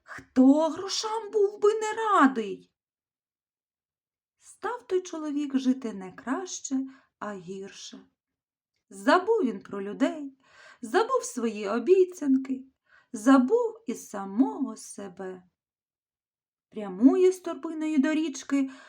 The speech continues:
хоче кинути у воду, та тільки подумає, що ні з чого буде вибрати срібних, як вертається додому і знову монети виймає.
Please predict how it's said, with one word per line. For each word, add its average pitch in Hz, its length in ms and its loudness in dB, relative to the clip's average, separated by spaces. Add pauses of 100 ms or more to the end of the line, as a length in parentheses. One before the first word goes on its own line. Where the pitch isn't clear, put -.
(220)
хоче 370 480 2
кинути 381 560 0
у 285 160 8
воду, 294 500 2 (540)
та 285 180 -2
тільки 285 640 -2
подумає, 294 720 2 (140)
що - 280 2
ні 370 220 2
з - 140 -10
чого 370 300 4
буде 370 280 8
вибрати 349 520 4
срібних, 370 760 6 (320)
як 269 280 4
вертається 269 1000 4
додому 339 720 -2
і 269 160 8
знову 220 560 -2
монети 208 480 -8
виймає. 196 680 -12